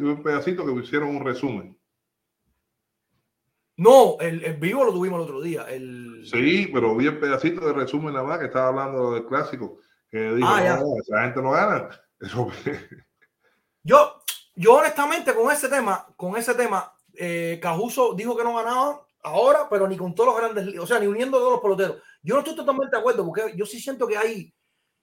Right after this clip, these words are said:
Speaker 2: yo sí siento que el
Speaker 1: Sí,
Speaker 2: picheo.
Speaker 1: no,
Speaker 2: Él
Speaker 1: ese
Speaker 2: puso, él
Speaker 1: pedacito
Speaker 2: puso
Speaker 1: yo lo
Speaker 2: que
Speaker 1: vi
Speaker 2: tenía
Speaker 1: y
Speaker 2: bola
Speaker 1: él,
Speaker 2: el
Speaker 1: y él
Speaker 2: picheo.
Speaker 1: dijo, "Lo que tenemos es relevo". Yo pongo a pichar a todos los relevos, empieza dos sitios cada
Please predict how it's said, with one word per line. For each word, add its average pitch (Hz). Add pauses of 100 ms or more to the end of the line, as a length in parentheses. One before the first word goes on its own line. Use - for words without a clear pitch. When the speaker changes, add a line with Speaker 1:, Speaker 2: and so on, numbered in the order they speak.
Speaker 2:
yo 180
sí 214
siento 262
que 240
el 160
Speaker 1:
Sí, 110
Speaker 2:
picheo. 135
Speaker 1:
no, 151
Speaker 2:
Él -
Speaker 1:
ese 156
Speaker 2:
puso, -
él 196
Speaker 1:
pedacito 190
Speaker 2:
puso 190
Speaker 1:
yo -
lo 196
Speaker 2:
que 226
Speaker 1:
vi 254
Speaker 2:
tenía 285
Speaker 1:
y 269
Speaker 2:
bola 294
Speaker 1:
él, 190
Speaker 2:
el 185
Speaker 1:
y -
él 151
Speaker 2:
picheo. 175
Speaker 1:
dijo, 151
"Lo 147
que 147
tenemos 190
es 175
relevo". 180
Yo 113
pongo 120
a 131
pichar 135
a 147
todos 160
los 165 (100)
relevos, 233
empieza 151
dos 185
sitios 202
cada 185